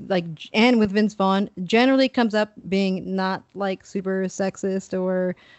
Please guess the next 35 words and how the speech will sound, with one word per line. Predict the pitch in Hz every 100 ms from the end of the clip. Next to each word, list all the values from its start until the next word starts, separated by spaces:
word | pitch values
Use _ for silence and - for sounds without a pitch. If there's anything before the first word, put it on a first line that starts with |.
| _ -
uh, | 180 175
homophobic. | 202 190 - 202 185 190 185 - _ _ _
Uh, | 190 185 180 180 175 - _
you | -
know, | 214 196 - -
feels | 240 233 220
sweet. | - 214 220 220 - - -
You | 196
know, | 190
the, | 185 180 - 185
the, | 180 180 180 - _ _ _
the | 196
big | 170 196 196 180
finale | _ - 190 185 185 190
about, | 185 180 180 -
you | 185
know, | 175 175 - -
uh, | - - - -
friends | - 196 190
helping | 190 185 190
each | 185 196
other | 190 190
is, | 185 180 175 - _ _
was | 202 220 277 - -
a |
surprise | - 233 226 240 294
to | -
me, | 294 320 370 -
and | 208 196 196 190
I | 196
thought | 196 196
it |
was | 190 170
really | 185
cute. | 170 - 302 302